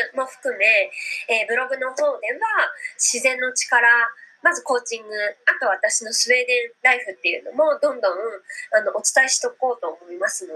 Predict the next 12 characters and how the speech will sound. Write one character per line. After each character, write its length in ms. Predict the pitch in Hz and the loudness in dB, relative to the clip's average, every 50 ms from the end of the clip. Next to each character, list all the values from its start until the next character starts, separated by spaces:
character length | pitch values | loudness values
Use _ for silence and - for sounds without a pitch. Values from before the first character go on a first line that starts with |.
| 143 | 0
で、 320 | - 285 294 294 269 226 - - - - - - - _ | 4 4 6 6 4 2 -2 -8 -14 -14 -16 -16 -4 _
ぜ 80 | 370 381 | 0 0
ひ、 420 | 381 - - 269 214 185 - - - - - - - - | 0 -2 -4 -4 -4 -4 -6 -8 -14 -16 -16 -16 -4 0
あ 120 | - 165 - 185 | 0 0 2 0
の 440 | 185 180 180 180 175 175 175 170 170 | -2 -2 -4 -6 -8 -8 -6 -6 -4
ー、 40 | 180 | -4
そ 160 | - - 240 | -2 -2 -2
ち 140 | - - 240 | -2 4 4
ら 100 | 247 240 | 4 4
の 140 | 254 285 311 | 4 2 2
方 40 | 370 427 427 | 2 0 2
も 260 | 381 294 - - - | 2 2 2 2 -2